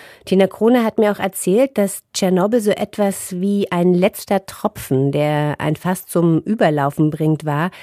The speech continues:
Sie und andere konnten ja nicht einfach protestieren, Transparente durch die Straße tragen und offen ihren Unmut, ihren Ärger, ihre Angst zeigen oder Forderungen stellen. Sie mussten sich also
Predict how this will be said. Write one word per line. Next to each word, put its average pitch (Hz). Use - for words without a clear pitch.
Sie 214
und 202
andere 208
konnten 269
ja 190
nicht 185
einfach 185
protestieren, 185
Transparente 180
durch 190
die 190
Straße 180
tragen 170
und 165
offen 214
ihren 175
Unmut, 214
ihren 170
Ärger, 190
ihre 180
Angst 240
zeigen 196
oder 175
Forderungen 208
stellen. 175
Sie -
mussten 190
sich 226
also 220